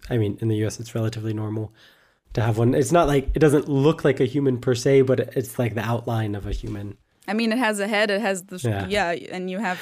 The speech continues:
Speaker 1: Yeah, I mean, it's not like a detailed drawing of a human is basically what I was
Speaker 2: No,
Speaker 1: saying, but
Speaker 2: no, no, no.
Speaker 1: still. No, I mean, it's
Speaker 2: It's
Speaker 1: obvious
Speaker 2: not a
Speaker 1: that you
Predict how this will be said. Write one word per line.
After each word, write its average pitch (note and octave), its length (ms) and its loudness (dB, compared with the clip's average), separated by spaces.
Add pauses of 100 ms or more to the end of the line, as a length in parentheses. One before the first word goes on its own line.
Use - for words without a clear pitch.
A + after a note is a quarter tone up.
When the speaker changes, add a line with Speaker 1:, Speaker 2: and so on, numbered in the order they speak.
(120)
Speaker 1:
Yeah, D#3 260 8
I D#3 80 8
mean, E3 140 10
it's D3+ 120 8
not F3+ 140 6
like D#3+ 120 6
a D#3 40 4
detailed C#3 460 4
drawing B2+ 340 4
of A2+ 100 0
a A2+ 40 2
human G#2+ 240 0
is G2+ 100 -2
basically A2+ 400 -6
what - 80 0
I G3 60 2
was F3+ 80 0
Speaker 2:
No, F3 60 -2
Speaker 1:
saying, F3 200 -4
but G3 60 -2
Speaker 2:
no, G3+ 100 0
no, F#3 60 -2
no. F3 60 -2
Speaker 1:
still. G#2+ 320 -2
No, E3 140 4
I C3 80 4
mean, B2 140 4
it's A2+ 80 0
Speaker 2:
It's - 100 -4
Speaker 1:
obvious B3+ 280 8
Speaker 2:
not A#3 40 4
a A3 40 4
Speaker 1:
that - 60 2
you - 40 4